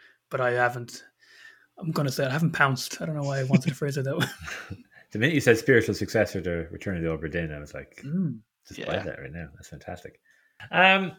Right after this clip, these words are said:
Speaker 2: that was fascinating. I would probably rather just listen to Kev talk about that game for the next hour, to be honest.
Speaker 1: <laughs>
Speaker 2: Um, that's really cool. Um, yeah, so look, the other game I'd love to chat about is, uh,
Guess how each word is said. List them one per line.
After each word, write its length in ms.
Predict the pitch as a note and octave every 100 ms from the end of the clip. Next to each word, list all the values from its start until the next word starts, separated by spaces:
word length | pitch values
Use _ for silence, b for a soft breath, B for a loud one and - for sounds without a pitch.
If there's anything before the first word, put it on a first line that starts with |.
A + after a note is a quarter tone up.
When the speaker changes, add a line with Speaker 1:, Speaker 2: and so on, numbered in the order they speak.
| -
Speaker 2:
that 60 | D#3
was 120 | C#3
fascinating. 480 | D3 - F#2 D#2 -
I 100 | A2
would 180 | G2+ F#2 - _
probably 260 | A#2 G2 F#2+
rather 260 | F#2 F2+
just 160 | F2 -
listen 200 | F2+ F2+
to 80 | E2
Kev 180 | F2 D#2+
talk 180 | E2 D#2
about 160 | D#2+
that 160 | F2 -
game 180 | C#2+ C#2
for 380 | - F2 D2 -
the 80 | -
next 220 | D#2+ E2+
hour, 200 | F2 E2
to 80 | -
be 60 | E2
honest. 220 | - G3+ - -
Speaker 1:
<laughs> 180 | - G#2
Speaker 2:
Um, 480 | G#2+ G#2 G2+ G2+ G#2
that's 160 | A2 G2+
really 140 | G2
cool. 180 | G2 G#2+ B B B
Um, 460 | B2 B2 B2+ B2+ - _ _ _ _ -
yeah, 240 | C#3+ C3+
so 140 | -
look, 160 | B2 A#2+
the 80 | B2
other 140 | A#2+
game 360 | A#2 A#2 A2+ A2+ -
I'd 160 | A#2 A#2
love 100 | -
to 60 |
chat 200 | - A#2+
about 340 | B2 B2+ C3 -
is, 400 | B2+ B2 A#2+ -
uh, 320 | - A#2+ B2